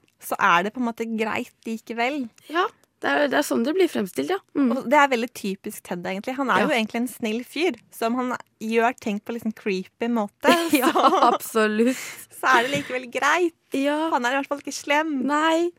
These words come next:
Speaker 2: men det han gjør er litt sånn, ja. En gang så møter han, eh, en pen jente i et, eh, bryllup, men jenta vil ikke ha noe mer kontakt, vil ikke gi navnet sitt engang.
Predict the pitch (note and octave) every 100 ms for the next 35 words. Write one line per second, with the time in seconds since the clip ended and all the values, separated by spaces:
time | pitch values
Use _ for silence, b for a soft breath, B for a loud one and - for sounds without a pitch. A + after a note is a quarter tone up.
0 | b b b - C#4 D4 A#3+ C4+ C#4+ D4
1 | D4 C4+ B3+ C4 C#4 C#4 - B3+ B3+ B3+
2 | A4+ - _ _ - C#4 D#4+ D#4+ b b
3 | b b b C4+ C4 B3 A#3+ B3+ C4+ A#3
4 | G#3+ A3+ A3 A3+ A#3 A#3 A#3 A3+ A3+ A3+
5 | - A#3 A3+ G#3+ G3+ G#3+ G#3+ - - A3
6 | G3+ A#3 G#3+ B3+ C4 - - A#3+ A#3 A#3
7 | A3 - G#3+ G#3+ G#3 G3+ - G#3 G#3 G#3
8 | G#3 G3+ G#3 G3+ F#3+ G3+ G3 B3+ - A3+
9 | G#3+ F#3+ A3 G#3+ G3 F#3+ F3 F3 F#3 G#3
10 | G#3 C4